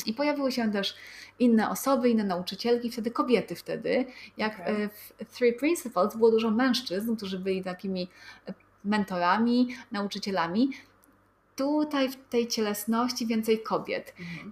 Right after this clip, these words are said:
Speaker 1: I, i ta moja podróż nadal trwa.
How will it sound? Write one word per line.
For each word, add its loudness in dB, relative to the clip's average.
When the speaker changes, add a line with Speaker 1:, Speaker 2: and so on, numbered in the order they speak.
Speaker 1:
I, 4
i -6
ta -2
moja 4
podróż 2
nadal 2
trwa. -2